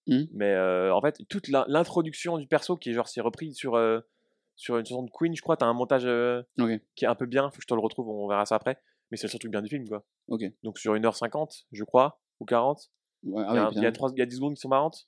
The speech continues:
Speaker 1: Ah oui, oui.
Speaker 2: Ouais.
Speaker 1: Chiant.
Speaker 2: Très chiant.
Speaker 1: Mais bref, meilleure actrice dans un second rôle, donc il y a Gaëta Bellucci pour, euh, Le Chien de la Casse.
Speaker 2: Moi, j'ai
Speaker 1: Après
Speaker 2: envie qu'elle le prenne juste parce que comme ça, les quatre autres ont vraiment bien la haine.
Speaker 1: Ok.
Speaker 2: Non, mais, non, en vrai, j'ai pas vu le film, mais genre.
Speaker 1: Bah, dans Je verrai toujours le visage,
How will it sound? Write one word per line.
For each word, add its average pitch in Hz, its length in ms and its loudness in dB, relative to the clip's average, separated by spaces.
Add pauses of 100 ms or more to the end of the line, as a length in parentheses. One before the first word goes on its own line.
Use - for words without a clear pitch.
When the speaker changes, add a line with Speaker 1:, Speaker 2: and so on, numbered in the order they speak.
(120)
Speaker 1:
Ah 127 80 0
oui, 117 140 4
oui. 110 140 -2 (1080)
Speaker 2:
Ouais. 104 100 -6
Speaker 1:
Chiant. - 260 0 (480)
Speaker 2:
Très - 140 -14
chiant. - 180 -8 (560)
Speaker 1:
Mais 147 60 -2
bref, 151 260 2 (160)
meilleure 156 200 4
actrice 151 180 -4
dans 170 80 2
un 160 40 4
second 156 260 0
rôle, 175 120 0
donc 147 180 2
il 139 40 -6
y 127 40 0
a 120 120 -2
Gaëta 139 340 -4
Bellucci 139 480 -4
pour, 117 380 -8
euh, 113 40 -4
Le 113 40 -4
Chien 123 160 -6
de 120 40 -2
la 117 80 -6
Casse. 156 260 -4
Speaker 2:
Moi, 175 100 6
j'ai 165 60 4
Speaker 1:
Après 147 100 8
Speaker 2:
envie 156 60 2
qu'elle 160 120 4
le 147 80 8
prenne 175 220 -2
juste 180 240 -6
parce 165 160 4
que 143 60 -4
comme 139 140 2
ça, 185 120 6
les 120 80 2
quatre - 320 0
autres 185 180 6
ont 208 60 -4
vraiment 139 240 6
bien 156 200 8
la 131 140 10
haine. 123 160 2 (840)
Speaker 1:
Ok. 131 180 4 (360)
Speaker 2:
Non, 139 120 4
mais, 110 280 2 (200)
non, 104 100 -6
en 92 100 -2
vrai, 107 120 0
j'ai 98 60 -12
pas 104 80 -4
vu 104 60 -6
le 104 60 -12
film, 135 160 -10
mais 104 120 -16
genre. 113 160 -20
Speaker 1:
Bah, 151 180 4
dans 160 180 12
Je 160 120 6
verrai 180 180 10
toujours 180 200 6
le 170 40 4
visage, 226 300 8